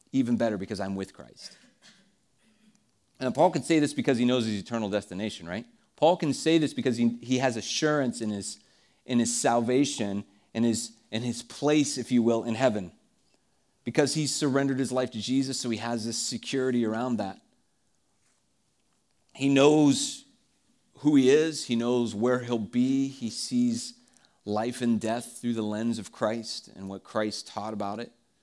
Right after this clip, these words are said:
and the realities of heaven and eternal life and the realities of eternal separation from those who don't choose him.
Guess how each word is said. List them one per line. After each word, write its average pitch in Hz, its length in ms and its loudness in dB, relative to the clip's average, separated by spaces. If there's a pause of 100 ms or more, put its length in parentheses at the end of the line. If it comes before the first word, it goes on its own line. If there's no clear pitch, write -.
(400)
and 95 80 -14
the 92 60 -8
realities 104 640 -4
of 104 100 -16
heaven 104 380 -10
and 90 160 -12
eternal 98 480 -10
life 98 340 -12
and 82 100 -18
the 82 40 -18
realities 92 680 -10
of 80 140 -16 (240)
eternal 98 380 -12
separation 92 760 -8
from 82 220 -16
those 90 320 -12
who 80 60 -16
don't 95 360 -14
choose 98 300 -8
him. 98 140 -8